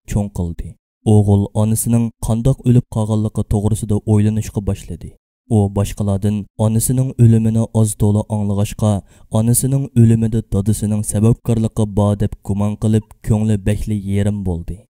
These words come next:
Ba'zida dadasiga o'chmanlikka qo'zg'alib qoladi. O'g'il oliy maktabga kirgan kunlarning birida o'qituvchi mundoq dars so'zlab berdi. Shay'ilarga tashqi jihatdan hukm qilish to'g'ri bo'lmaydi.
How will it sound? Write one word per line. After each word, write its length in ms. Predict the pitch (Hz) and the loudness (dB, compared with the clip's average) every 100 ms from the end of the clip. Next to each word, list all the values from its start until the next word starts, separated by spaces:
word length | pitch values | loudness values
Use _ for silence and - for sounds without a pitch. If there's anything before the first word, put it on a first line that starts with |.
| _ 107 | _ -14
Ba'zida 520 | 95 104 110 120 127 135 | -2 2 2 2 -2 -2
dadasiga 540 | 117 110 113 - 113 113 | 0 0 0 -2 -2 2
o'chmanlikka 640 | 113 - 110 107 104 107 104 | 2 2 0 0 -2 -2 -2
qo'zg'alib 480 | - 104 107 107 - | 0 0 2 -2 -2
qoladi. 500 | 110 92 - - 69 _ _ _ _ - | -6 -6 -8 -14 -16 _ _ _ _ 2
O'g'il 460 | 104 104 101 98 98 | 4 6 4 2 0
oliy 260 | 107 107 113 | 0 0 2
maktabga 480 | 113 - 117 - 117 | 0 0 -2 -2 -4
kirgan 360 | - 107 104 104 | -2 -2 -2 -4
kunlarning 500 | - 101 101 98 98 | -2 0 0 -4 -4
birida 360 | 92 101 98 98 95 | -2 -2 0 -2 -2
o'qituvchi 540 | 107 101 - - 120 120 | -2 -2 -2 -2 -2 -2
mundoq 420 | 104 104 101 98 - | -2 -4 -4 -6 -4
dars 300 | 101 101 107 | -2 -2 -2
so'zlab 300 | 110 104 98 | -4 -2 -4
berdi. 340 | - 80 87 - - _ _ _ _ _ _ | -4 -8 -8 -16 -20 _ _ _ _ _ _
Shay'ilarga 680 | - 117 120 123 131 127 131 | 0 2 4 4 2 2 2
tashqi 320 | 120 - 117 | 2 2 0
jihatdan 540 | 110 107 113 - 110 110 110 | 0 0 -2 -2 0 2 2
hukm 300 | 101 107 104 | 2 -2 -6
qilish 300 | 110 101 101 | -4 -4 0
to'g'ri 300 | 110 104 110 | 2 4 4
bo'lmaydi. 500 | 110 104 87 87 - | 2 0 -2 -6 -8